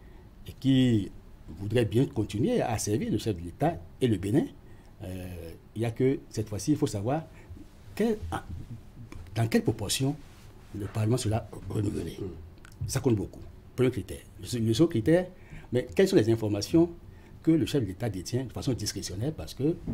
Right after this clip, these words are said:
il veut savoir qui l'accompagne, il veut, il veut être mieux accompagné. Donc, il y a que,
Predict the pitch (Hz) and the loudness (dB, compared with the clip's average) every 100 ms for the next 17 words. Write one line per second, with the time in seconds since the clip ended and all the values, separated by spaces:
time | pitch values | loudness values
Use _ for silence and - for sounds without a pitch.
0 | 113 131 117 104 143 156 127 98 98 117 | -4 -2 -2 0 -2 0 0 0 -6 0
1 | 165 - - - - 127 120 123 117 90 | -2 -2 -16 -10 -4 0 4 2 0 4
2 | 135 156 104 110 190 208 - - - - | 6 6 2 2 2 0 -6 -16 -18 -16
3 | - 87 147 - 110 143 185 233 | -8 -4 -4 -4 0 2 4 2